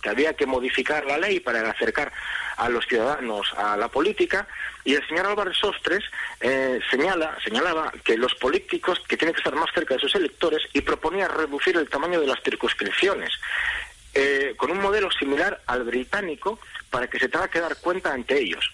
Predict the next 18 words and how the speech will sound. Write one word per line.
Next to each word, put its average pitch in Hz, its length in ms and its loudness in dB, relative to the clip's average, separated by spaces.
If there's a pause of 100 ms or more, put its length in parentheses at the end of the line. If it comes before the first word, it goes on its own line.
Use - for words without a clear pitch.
(400)
Bueno, 147 220 2
se - 120 0
nota 151 240 0
que 170 100 -6
es - 120 -4
un 165 60 -2
partido 156 380 0
de 127 80 0
reciente 139 360 -2
creación 135 360 2
y 139 40 -2
que 117 100 -2
viene 127 200 2
mucha 147 220 0
gente 151 420 0
de 107 240 0
la 101 260 -2
sociedad 113 420 2